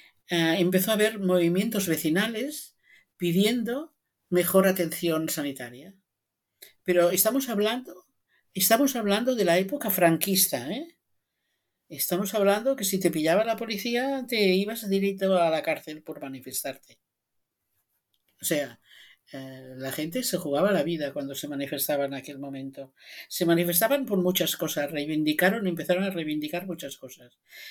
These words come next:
Pero cuando vieron que, claro, iban a urgencias y no se tenían que esperar ocho horas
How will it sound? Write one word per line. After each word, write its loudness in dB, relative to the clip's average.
Pero 2
cuando 2
vieron 2
que, -2
claro, 0
iban -2
a -2
urgencias -4
y -12
no -14
se -8
tenían -2
que -8
esperar 0
ocho 0
horas -4